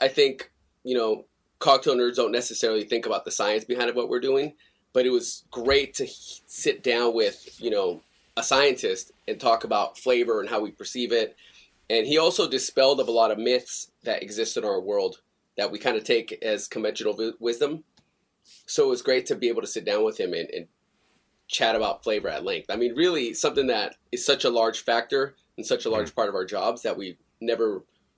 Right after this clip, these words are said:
Speaker 1: really take the time to, to, to sit down and consider from a scientific perspective.
Speaker 2: I think these kind of people are always fascinating for us because,
Speaker 1: Mm-hmm.
Speaker 2: you know, you, first of all,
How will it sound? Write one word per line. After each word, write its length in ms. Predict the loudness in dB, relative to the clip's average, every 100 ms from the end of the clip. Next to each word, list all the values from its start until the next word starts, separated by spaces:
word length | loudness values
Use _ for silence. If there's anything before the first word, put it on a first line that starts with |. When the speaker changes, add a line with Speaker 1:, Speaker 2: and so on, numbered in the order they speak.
| _ _ _ -2
Speaker 1:
really 200 | 0 0
take 180 | -2 -4
the 80 |
time 280 | -4 -2 -2
to, 80 | -4
to, 280 | -6 -6 -6
to 180 | -6 -4
sit 220 | -2 -2
down 180 | -2 -4
and 80 |
consider 340 | -6 -8 -6 -6
from 140 | -6
a 40 | -6
scientific 500 | -6 -8 -10 -14 -14
perspective. 460 | -14 -14 -14 -18 -20 _ _ -20 -20 -4
Speaker 2:
I 100 | 2
think 140 | 2 2
these 160 | 0
kind 140 | 2 2
of 60 |
people 220 | 2 0 2
are 40 |
always 220 | 2 0
fascinating 560 | 0 0 0 -2 -4 -8
for 140 | -2
us 240 | -2 -2 -6
because, 460 | -4 -2 -2 -2
Speaker 1:
Mm-hmm. 160 | -2 -6 -10 -20 _ _
Speaker 2:
you 100 | 0
know, 80 | 2
you, 320 | 2 2 0 -4 -20 -16
first 300 | 2 2 2
of 80 | 0
all, 260 | 2 2